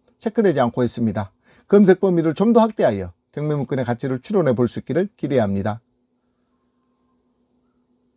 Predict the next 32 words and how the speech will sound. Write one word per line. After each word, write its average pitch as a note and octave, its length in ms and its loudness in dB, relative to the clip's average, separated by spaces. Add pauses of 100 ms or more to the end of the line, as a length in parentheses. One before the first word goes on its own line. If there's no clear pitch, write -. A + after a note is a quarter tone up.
(1300)
경기 B3 260 6
성남시 C4 420 4
분당구 A#3+ 460 4
인근 A#3 340 4
주호연 F#3+ 320 2
부동산 E3+ 480 -2
경매 G#3 300 2
진행 E3+ 240 0
현황입니다. A2+ 680 -2 (100)
근본 D3 220 -4
소개자료와 E3 460 4
함께 F3+ 400 -2
투자에 A3+ 240 4
관심 A#3 300 2
있는 F#3+ 180 2
분은 B2 280 -2
의뢰하시면 C3+ 500 -2 (260)
임장 G#3 320 4
활동 G#2+ 320 -4
후 F2+ 60 -12 (160)
권리 D3 180 -2
분석, F3 360 -2 (260)
물건 F#3 340 4
분석, G#2+ 300 -6 (140)
시세 D3 280 -4
분석을 B2+ 320 -2
통해 E3+ 260 -2 (240)
입찰 G3 300 4
준비 B3 260 2
보고서를 G3+ 360 2
안내해 C#3+ 240 0
드립니다. G#2+ 500 -6